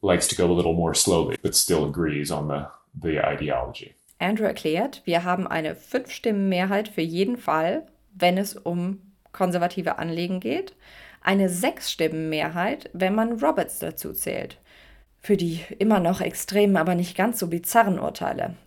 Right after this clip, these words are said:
Speaker 2: da er ja, wie erwähnt, eine andere Strategie fährt, aber ideologisch trotzdem voll auf der rechtskonservativen Linie ist.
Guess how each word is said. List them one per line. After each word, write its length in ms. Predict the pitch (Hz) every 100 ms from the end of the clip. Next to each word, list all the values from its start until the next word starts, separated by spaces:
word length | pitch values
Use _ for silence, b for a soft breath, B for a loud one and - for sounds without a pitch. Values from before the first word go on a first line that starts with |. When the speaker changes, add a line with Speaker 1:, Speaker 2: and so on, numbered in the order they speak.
| -
Speaker 2:
da 160 | 165
er 180 | 165 180
ja, 260 | 185 185 185
wie 160 | 180
erwähnt, 380 | 175 160 160 175
eine 220 | - 170
andere 260 | - 170 160
Strategie 440 | - 170 190 254
fährt, 300 | 269 - - -
aber 180 | 196 202
ideologisch 560 | 190 185 170 170 208
trotzdem 500 | - 156 - - 185
voll 340 | - 160 156 -
auf 160 | 180 -
der 180 | 170
rechtskonservativen 840 | 165 127 - 170 165 165 175 165 180
Linie 360 | 220 202 -
ist. 280 | - -